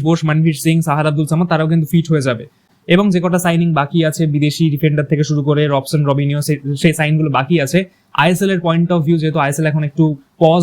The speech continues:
হয়ে রয়েছে, আইএসএল হবে কি হবে না এখনো পর্যন্ত কনফার্ম কোনো আপডেট আসেনি, তো সেই জন্যই এখনো সাইনিং করছে না কোনো টিম। মোহনবাগানও সেই জন্য পজে রেখেছে প্রত্যেকটা সাইনিং। তো দেখা যাক কি হয়, আপ-, আপডেট আমরা পেলে অবশ্যই জানিয়ে দেবো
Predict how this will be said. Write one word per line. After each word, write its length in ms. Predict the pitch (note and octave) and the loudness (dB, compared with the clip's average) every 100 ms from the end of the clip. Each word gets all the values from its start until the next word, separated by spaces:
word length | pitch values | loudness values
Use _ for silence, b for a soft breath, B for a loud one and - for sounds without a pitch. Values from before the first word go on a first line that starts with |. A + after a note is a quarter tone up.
| E3+ | 2
হয়ে 120 | D#3+ | 0
রয়েছে, 240 | C#3 C3+ | -2 -2
আইএসএল 280 | D#3 C#3+ D#3 | -2 0 -2
হবে 200 | C3+ C#3 | 0 -2
কি 100 | D3 | 0
হবে 140 | D3+ D3 | 0 0
না 80 | C#3+ | -2
এখনো 200 | D3 C#3+ | 0 0
পর্যন্ত 280 | D3 D3 C#3 | 0 0 -2
কনফার্ম 380 | C#3+ C#3+ E3 D#3+ | 0 0 0 0
কোনো 140 | D#3+ | 0
আপডেট 240 | C#3 D3 C3+ | -2 -2 -2
আসেনি, 340 | C3+ D3+ E3+ - b _ | -2 0 -2 -4 b _
তো 40 | E3 | 2
সেই 140 | F#3+ | 4
জন্যই 200 | F3+ F#3 | 2 2
এখনো 200 | F3 F3 E3+ | 0 0 0
সাইনিং 260 | D#3+ D#3+ D#3+ | 0 0 0
করছে 240 | D#3+ - | -2 0
না 80 | E3 | -2
কোনো 200 | D3+ D3 | 0 -2
টিম। 160 | C#3 E3 F3 | -2 -2 0
মোহনবাগানও 420 | D#3 D3 C#3+ D3 | 0 0 -2 0
সেই 140 | D3 C#3+ | -2 -2
জন্য 120 | C#3+ C#3+ | -2 0
পজে 240 | C#3 C#3+ | 0 2
রেখেছে 280 | C#3+ C#3 D3 C#3 | 0 0 0 -2
প্রত্যেকটা 320 | C3+ C3+ C#3 | -2 -2 0
সাইনিং। 340 | C#3 C3 D3 G3 - _ _ _ | 0 0 0 -2 -8 _ _ _
তো 40 | F3 | 0
দেখা 180 | F3+ G#3 | 2 2
যাক 120 | G#3 | 0
কি 80 | G3+ | 0
হয়, 180 | F3 F3+ | 0 0
আপ-, 80 | E3+ D3+ | 0 -2
আপডেট 220 | C#3+ D3+ D3+ | 0 -2 0
আমরা 140 | D3+ D3 | 0 0
পেলে 200 | D3 D3 | 0 0
অবশ্যই 240 | C#3+ E3 C#3+ | 0 0 0
জানিয়ে 200 | C#3 D3 | 0 0
দেবো 160 | D3 | 0